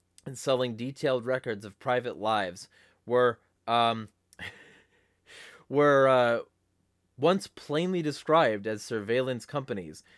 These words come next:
They're rebranding as social media as the most successful deception since the Department of War became the Department of Defense."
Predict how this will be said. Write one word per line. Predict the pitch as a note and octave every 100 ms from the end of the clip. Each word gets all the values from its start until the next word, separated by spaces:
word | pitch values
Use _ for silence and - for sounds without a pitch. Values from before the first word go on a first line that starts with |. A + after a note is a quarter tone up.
| _
They're | C3 C3
rebranding | B2 D3+ C3+ A#2+ B2+ C#3 B2+ G#2
as | G2+
social | - A#2+ A#2+ A2+
media | G#2+ A2+ G2 F2+
as | F2
the | G2
most | G2 G#2 -
successful | F#2+ - A#2 G#2+ - G2
deception | F#2+ - G#2+ - G#2 F#2
since | - G2 -
the | -
Department | F#2+ - B2+ C3 B2 A2
of | G2
War | F#2 G#2+ G#2+
became | F#2+ - G2+ F#2
the | F2+
Department | - G#2+ G2 G#2 F#2
of | F2
Defense." | - - F#2 - -